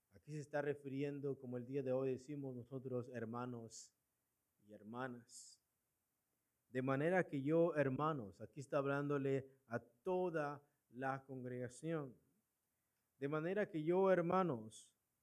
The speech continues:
todos juntos, "no pude hablaros como a espirituales". ¿Qué quiere decir esto? Pablo está dirigiéndose a toda la congregación. Recordemos que en aquel tiempo,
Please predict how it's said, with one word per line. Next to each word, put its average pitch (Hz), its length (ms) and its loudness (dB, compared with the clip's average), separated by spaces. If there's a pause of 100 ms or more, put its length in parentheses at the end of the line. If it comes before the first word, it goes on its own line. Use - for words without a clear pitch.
(540)
todos 147 280 4
juntos, 143 420 -2 (920)
"no 180 680 6 (200)
pude 180 540 8
hablaros 156 840 8 (140)
como 170 680 8
a 151 520 8
espirituales". 143 1500 2 (360)
¿Qué 196 120 -14
quiere 226 240 -8
decir 196 340 -6
esto? 185 340 -8 (760)
Pablo 208 280 4
está 196 220 2
dirigiéndose 196 1000 0
a 139 100 -4
toda 185 280 -4
la 180 120 -2
congregación. 156 800 0 (280)
Recordemos 156 640 -2
que - 100 -8
en 160 60 -6
aquel 175 380 -6
tiempo, 170 680 -4